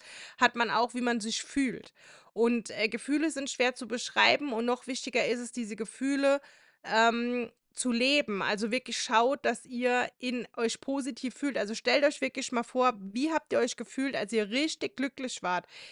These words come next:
in den glücklichsten Momenten eures Lebens. Versucht, dieses Gefühl immer mit euch zu haben. Natürlich ist nicht jeder Tag, äh, heiti-teiti Sonnenschein, aber man sollte es versuchen, in so 'n,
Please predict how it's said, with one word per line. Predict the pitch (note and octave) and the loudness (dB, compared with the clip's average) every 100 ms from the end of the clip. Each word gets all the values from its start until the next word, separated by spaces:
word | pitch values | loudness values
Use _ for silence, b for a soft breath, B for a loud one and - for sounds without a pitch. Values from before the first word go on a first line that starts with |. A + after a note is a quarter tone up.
| B | B
in | G3+ | -2
den | A#3+ A#3 | 0 2
glücklichsten | B3 - C#4+ - B3 | -2 -2 -4 -2 -2
Momenten | A3 A3 - G3+ | 0 0 -2 -4
eures | G#3 G#3+ - | -2 -4 -6
Lebens. | G#3+ A3 G#3 - | -4 -2 -4 -2
Versucht, | G#3 G#3 C4 - | -2 0 -4 -4
dieses | B3+ C4+ C4+ - | -6 -4 -6 -6
Gefühl | A#3+ - C4 - | -6 -2 -2 -2
immer | B3 C4 B3+ | -2 0 2
mit | C4 A#3+ | 2 0
euch | A#3+ | 0
zu | - G#3+ | -4 -4
haben. | G3+ F#3 G#3 | 0 0 0
Natürlich | G3+ - C#4 - - | -4 0 -2 -2 -8
ist | A#3+ | -6
nicht | B3 A3+ | -4 -2
jeder | A3 A3+ A3 | 2 2 2
Tag, | A#3 G#3 G#3 B B B B B | 4 4 4 B B B B B
äh, | G#3+ G#3+ G#3+ | 2 4 4
heiti-teiti | A3+ A3 A#3+ A3+ G#3+ G3 F#3+ | 4 2 2 0 0 0 0
Sonnenschein, | G#3+ D#4 E4+ - D4+ D4+ E4+ - B B | 2 2 0 -2 2 4 4 -2 B B
aber | - A3+ | 4 6
man | A#3 A3+ | 6 2
sollte | A3+ A#3 C4+ | 4 4 4
es | A3 - | 2 2
versuchen, | A3+ A3 C4+ C#4+ D4+ C#4+ | -2 0 -2 -2 -2 -4
in | A3+ - C#4+ C#4 | -6 -4 -4 -2
so | B3 | 0
'n, | A#3 | -2